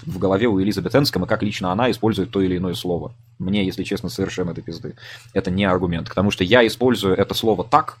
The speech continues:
то есть это апель-, ну, это аргументум ad Татьян-, Татьянум Гартманум. Это на самом деле просто бред. Эм, философия обыденного языка — это сама по себе в отрыве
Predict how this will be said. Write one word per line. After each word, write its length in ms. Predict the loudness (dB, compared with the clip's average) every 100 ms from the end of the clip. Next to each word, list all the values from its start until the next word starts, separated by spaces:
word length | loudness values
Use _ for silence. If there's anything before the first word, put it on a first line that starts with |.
| _ _ -20 -16 -6
то 80 |
есть 140 | -6 0
это 400 | 2 6 6 4
апель-, 360 | 2 0 0 -2
ну, 200 | -2 0
это 180 | 4
аргументум 480 | 4 6 4 4 4
ad 160 | 4 2
Татьян-, 360 | -2 2 2 2
Татьянум 380 | 2 4 4 4
Гартманум. 520 | 4 2 -2 -2 -6
Это 180 | -6 -4
на 100 | 0
самом 240 | 0 2
деле 160 | 0 0
просто 240 | -4 -8
бред. 240 | -10 -10 -12 _ -20 -18 -20 -10
Эм, 480 | -4 0 0 -2 -6
философия 440 | 0 2 4 6 6
обыденного 460 | 4 2 2 0
языка — 640 | 0 0 2 6 8 6 2 -2
это 440 | 0 0 -2 -4 -12 _ 0
сама 240 | 4 4
по 80 | 2
себе 280 | 0 4 4
в 80 | 4
отрыве 460 | 4 4 4 0